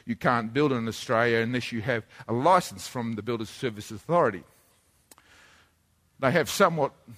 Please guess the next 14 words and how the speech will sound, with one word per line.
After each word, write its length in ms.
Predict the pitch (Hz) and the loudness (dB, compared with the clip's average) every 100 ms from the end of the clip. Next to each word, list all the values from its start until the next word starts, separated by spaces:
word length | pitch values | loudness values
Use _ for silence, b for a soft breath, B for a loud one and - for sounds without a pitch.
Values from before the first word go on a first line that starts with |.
| b b b b b b b | b b b b b b b
of 120 | 101 | -12
a 60 | 113 | -4
problem 360 | - 170 147 | 4 4 4
because 320 | 131 127 147 123 | 0 0 -2 0
a 60 | |
lot 200 | 143 202 | 4 4
of 80 | 147 | 4
guys 320 | 131 131 120 | 4 2 2
go 160 | - 131 | 0 0
there 200 | 131 139 | 2 0
and 120 | 135 | 0
they 60 | 151 | 2
are 140 | 165 | 2
slack 560 | - - 269 135 98 | 0 2 4 4 0